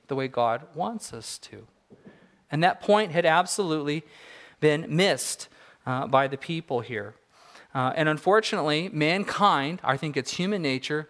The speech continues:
we really gravitate towards religion, towards rules, rule keeping. If you take a handful, just take three or four or five boys, young boys under the age of ten or twelve, and you put them in a room,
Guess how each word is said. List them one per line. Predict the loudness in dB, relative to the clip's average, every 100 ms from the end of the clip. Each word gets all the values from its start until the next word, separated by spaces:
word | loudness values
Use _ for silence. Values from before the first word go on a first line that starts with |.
| _
we | -2 -2 -2
really | -2 -2 -2 -4
gravitate | -2 2 2 2 -2 -8 -8 -8 -12 -18 -20 _ _ _ _ _ _ _ _
towards | -8 -6 -6 -8
religion, | -6 -4 -4 -4 -4 -8 _ _ _ _ _ _ _ _ _ _ _ _ _
towards | -10 -8 -8
rules, | -6 -4 -2 -2 -4 -12 -16 -16 _ _ _ _
rule | -8 -4 -4
keeping. | -4 -8 -6 -4 -4 -4 -8 _ _ _ _ _ _ -20 -20 -20 -20 _
If | -14 -4
you | -4
take | 2 2 2 -2 -16 -12 -8
a |
handful, | -4 -2 -2 -2 -4 -6
just | -4 -8 -2
take | -4 -4 -16 -20 _ _ _
three | -2 0
or | 0
four | 0 2
or | 2
five | 2 2 2 0 -2
boys, | 0 0 -4 -10 -14 -14 -20 -20 _ _ _
young | -4 -4
boys | -2 0 0 -2
under | -4 -4
the | -2 -2
age | -2 -4
of | -12
ten | -8 -8
or | -8
twelve, | -6 -6 -6
and | -8 -8
you | -6
put | -4 -4
them | -4 -4
in | -4
a |
room, | -2 -2 -2 -6